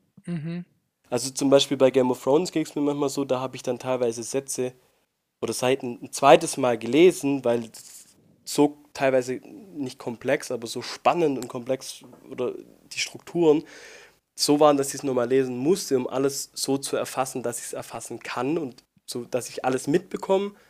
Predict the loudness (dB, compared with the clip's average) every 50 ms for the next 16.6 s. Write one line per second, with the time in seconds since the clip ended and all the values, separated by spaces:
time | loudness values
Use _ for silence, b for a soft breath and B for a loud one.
0 | b b b b b _ -8 0 2 4 6 8 6 6 6 2 0 0 0 2
1 | 0 0 0 -2 -4 -4 -4 -4 -6 -8 -12 -12 -12 -10 -10 -10 -8 -8 -8 -10
2 | -10 -12 -14 -10 -6 -4 -4 -4 -2 -4 -6 -8 -8 -8 -6 -8 -8 -8 -10 -14
3 | -12 -12 -12 -10 -8 -8 -8 -8 -8 -6 -4 -4 -4 -4 -6 -8 -10 -10 -12 -14
4 | -10 -8 -8 -8 -6 -4 -4 -4 -4 -4 -6 -8 -8 -12 -14 -12 -8 -6 -4 -4
5 | -4 -4 -6 -8 -10 -12 -12 -12 -10 -10 -10 -10 -12 -10 -12 -12 -12 -12 -14 -14
6 | -14 -16 -14 -10 -8 -8 -8 -6 -6 -6 -6 -8 -10 -12 -14 -14 -14 -14 -14 -14
7 | -14 -12 -12 -12 -12 -12 -14 -18 -20 -20 -20 -20 _ _ _ _ _ _ _ -14
8 | -10 -8 -8 -6 -8 -8 -8 -10 -10 -10 -10 -10 -12 -12 -12 -14 -14 -12 -12 -12
9 | -10 -12 -14 -16 -18 b b b b b b b b b b b b b b b
10 | b b _ _ -4 -4 -4 -4 -6 -6 -4 0 2 2 4 4 2 2 0 0
11 | -4 -6 -6 -6 -6 -8 -8 -8 -6 -6 -6 -4 -2 0 0 0 -2 -4 -6 -8
12 | -6 -4 -4 -6 -6 -4 -4 -6 -6 -6 -8 -10 -10 -8 -8 -6 -2 0 0 0
13 | 0 -4 -6 -6 -6 -6 -4 -6 -6 -8 -8 -12 -12 -14 -14 -16 -16 -14 -12 -10
14 | -10 -8 -8 -8 -10 -4 -4 -2 -2 -2 -4 -6 -6 -8 -10 -12 -16 -12 -8 -4
15 | -2 -2 -2 -2 -4 -4 -2 -2 -2 -2 -2 -4 -6 -8 -12 -12 -12 -14 -14 -10
16 | -10 -8 -8 -8 -8 -6 -4 -2 -2 -2 -4